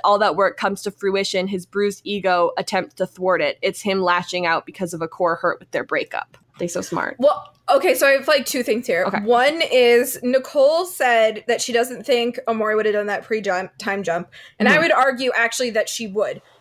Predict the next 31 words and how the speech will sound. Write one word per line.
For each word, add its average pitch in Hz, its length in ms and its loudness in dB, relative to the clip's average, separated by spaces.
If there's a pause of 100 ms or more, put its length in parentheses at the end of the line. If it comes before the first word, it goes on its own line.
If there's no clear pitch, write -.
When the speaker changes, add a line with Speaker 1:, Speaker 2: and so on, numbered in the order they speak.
Speaker 2:
I 226 40 -4
think 262 200 -2
the 247 80 2
Amori 240 380 4
that 294 140 2
she 285 140 -4
was 233 220 2
before 233 280 0
she 240 160 -4
met 214 240 -2
John 214 300 0
would 190 140 -6
sacrifice 202 640 -4 (460)
anyone 220 720 2 (560)
to 262 100 -10
save 214 240 -2
herself. - 520 -8
Speaker 1:
Mm-hmm. 240 340 4
Speaker 2:
So 262 100 2
I 254 120 4
think 302 200 -4
that's 302 260 2
part 294 360 0
of 254 160 0
very 254 220 4
much, 240 180 0
like, 240 180 0
Amori's 226 540 2
thing 247 280 0
is, 202 140 -2
like, 190 300 -2